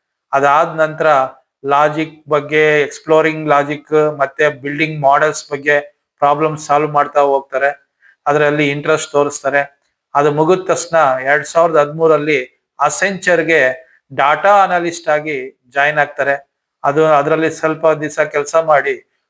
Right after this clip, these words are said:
ಐ ಐ ಎಸ್ ಸಿ ಬೆಂಗಳೂರಲ್ಲಿ ಆರ್ಟಿಫಿಷಿಯಲ್ ಇಂಟೆಲಿಜೆನ್ಸ್ ರಿಸರ್ಚರ್ ಆಗಿ, ಆ, ಬೈಸಿನ್ ಮಾಡೆಲ್ಸ್ ಅಲ್ಲಿ ಜಾಯಿನ್ ಆಗ್ತಾ ಹೋಗ್ತಾರೆ. ಅದಾದ ನಂತರ ಅವರ ಜರ್ನಿ ಹಿಂಗೆ ಮುಂದುವರಿಯುತ್ತದೆ. ಇಂಟರ್ನ್‌ಶಿಪ್ ನ Google ಅಲ್ಲಿ ಮಾಡ್ತಾರೆ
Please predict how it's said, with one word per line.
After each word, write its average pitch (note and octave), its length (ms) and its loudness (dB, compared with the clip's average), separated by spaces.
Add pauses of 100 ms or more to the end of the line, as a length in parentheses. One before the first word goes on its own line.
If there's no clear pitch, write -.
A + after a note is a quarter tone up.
(120)
ಐ D3+ 100 2
ಐ F3+ 160 2
ಎಸ್ E3+ 160 0
ಸಿ F3 120 -2
ಬೆಂಗಳೂರಲ್ಲಿ D3+ 880 0 (280)
ಆರ್ಟಿಫಿಷಿಯಲ್ F3 760 -2
ಇಂಟೆಲಿಜೆನ್ಸ್ E3+ 800 0
ರಿಸರ್ಚರ್ D#3+ 640 -2
ಆಗಿ, D3 460 0 (360)
ಆ, C#3+ 140 2
ಬೈಸಿನ್ D#3 580 -2
ಮಾಡೆಲ್ಸ್ D3+ 440 2
ಅಲ್ಲಿ D3 320 -2
ಜಾಯಿನ್ C#3 300 -2
ಆಗ್ತಾ C#3+ 260 -2
ಹೋಗ್ತಾರೆ. C3+ 760 -2 (180)
ಅದಾದ D3 460 2
ನಂತರ D3+ 380 -2
ಅವರ C#3 480 0
ಜರ್ನಿ D3 380 -6
ಹಿಂಗೆ D3 240 -8
ಮುಂದುವರಿಯುತ್ತದೆ. D3 920 0 (600)
ಇಂಟರ್ನ್‌ಶಿಪ್ D#3+ 680 -4
ನ D#3+ 40 -2 (480)
Google D#3 360 2
ಅಲ್ಲಿ D3+ 160 -2
ಮಾಡ್ತಾರೆ D3 680 0